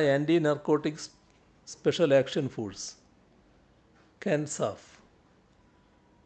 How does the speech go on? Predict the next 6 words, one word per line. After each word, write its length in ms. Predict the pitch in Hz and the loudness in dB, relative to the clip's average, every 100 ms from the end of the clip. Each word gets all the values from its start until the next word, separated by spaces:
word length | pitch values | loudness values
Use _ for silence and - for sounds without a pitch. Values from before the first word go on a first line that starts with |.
| _ _ _ _ _ _ _ _ _ _ - | _ _ _ _ _ _ _ _ _ _ -4
എല്ലാ 260 | 127 143 170 | 2 6 6
ജില്ലകളിലും 640 | 147 147 151 147 147 151 180 - _ _ _ _ _ _ _ _ - | 4 2 2 2 0 -2 -4 -16 _ _ _ _ _ _ _ _ -8
ജില്ലാ 280 | 135 156 165 | 2 4 4
പോലീസ് 440 | 165 147 147 147 | 4 2 2 2
മേധാവിമാരുടെ 760 | 143 143 143 139 139 135 131 131 139 - _ _ _ - | 0 4 4 4 0 0 0 -2 -4 -16 _ _ _ -4
മേൽനോട്ടത്തിൽ 680 | 123 131 139 135 135 135 | -2 2 0 0 -4 -4